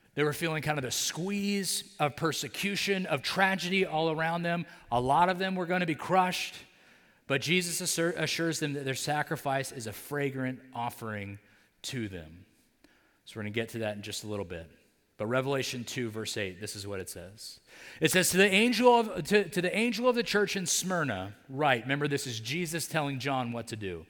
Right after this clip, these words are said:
Jesus saying, "Hey, John, to the angel of the church in Smyrna, write this.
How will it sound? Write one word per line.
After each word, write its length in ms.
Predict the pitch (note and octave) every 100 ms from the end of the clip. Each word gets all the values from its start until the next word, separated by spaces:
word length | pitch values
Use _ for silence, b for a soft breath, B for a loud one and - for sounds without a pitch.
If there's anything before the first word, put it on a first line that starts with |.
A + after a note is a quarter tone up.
| B B B
Jesus 200 | C#3 C3
saying, 200 | C3+ A#2+
"Hey, 140 | C#3
John, 440 | C3+ C#3 A#2+ F#2+ F2+ B B B B
to 60 | -
the 140 | B2
angel 300 | C3 D3 D3
of 80 | E3+
the 40 | D3+
church 240 | D3+ C3
in 60 | C#3
Smyrna, 380 | - A#2+ G2+ G2
write 220 | G#2+ G#2
this. 400 | F#2 D#2+ -